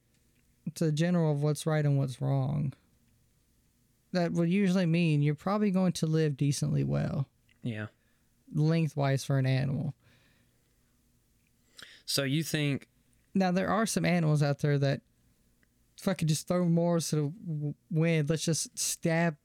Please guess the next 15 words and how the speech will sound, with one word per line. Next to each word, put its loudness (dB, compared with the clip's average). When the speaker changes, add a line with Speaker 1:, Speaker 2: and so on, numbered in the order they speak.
Speaker 1:
things 0
and 2
lay 2
babies 0
in 4
'em 2
and 2
dip. 0
Speaker 2:
So 0
Speaker 1:
Or 2
Speaker 2:
you, -2
you 0
think -2
basically -4
that -6